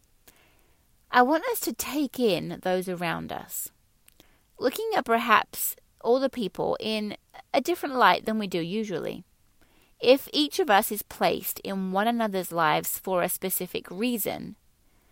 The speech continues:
perhaps the design is that we each share the load.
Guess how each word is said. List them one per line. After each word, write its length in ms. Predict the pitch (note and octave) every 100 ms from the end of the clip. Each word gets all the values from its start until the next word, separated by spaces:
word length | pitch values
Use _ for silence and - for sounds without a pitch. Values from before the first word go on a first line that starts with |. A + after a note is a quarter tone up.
| _ _ _
perhaps 560 | - B3+ C4+ C#4 - -
the 140 | B3
design 720 | G#3 G#3 F#3 G3+ A3 D#4+ F#4
is 320 | E3+ E3+ G3+ A3+
that 240 | A#3 A3+
we 120 | C4+
each 520 | B3+ B3+ B3+ - - -
share 420 | - - C#4 E4
the 140 | C#4+ E3+
load. 420 | - - -